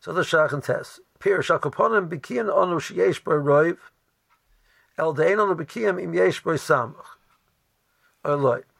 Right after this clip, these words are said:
So we know, Vali, that the Din the rice is taken care of. It's Balta Bar Roiv. We don't know if there is Samach, I mean, a Minah, that's the Rabbanah.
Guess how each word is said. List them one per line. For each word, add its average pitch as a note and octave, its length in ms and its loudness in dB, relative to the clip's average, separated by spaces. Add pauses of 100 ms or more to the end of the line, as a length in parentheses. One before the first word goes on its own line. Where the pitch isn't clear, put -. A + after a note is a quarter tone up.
(720)
So D#3 500 0 (320)
we F3 140 -2
know, A3 180 2
Vali, F#3+ 300 2
that D3+ 160 -4
the D3 80 -6
Din F3 160 -4
the E3+ 100 -2
rice D#3 240 2
is C3+ 80 -10
taken C#3+ 240 -4
care D3 260 0
of. F#3 80 -4
It's F#3 120 -8
Balta - 260 0
Bar G3+ 140 -2
Roiv. E3 240 0 (680)
We C#3+ 120 -10
don't F#3 180 -2
know F#3 220 2
if D#3+ 120 -6
there E3 360 -4
is E3 580 -6
Samach, G3+ 640 -2 (340)
I - 80 -4
mean, E3+ 220 -2
a E3 40 0
Minah, C3+ 320 2
that's D#3+ 180 -4
the - 40 -14
Rabbanah. A3 460 0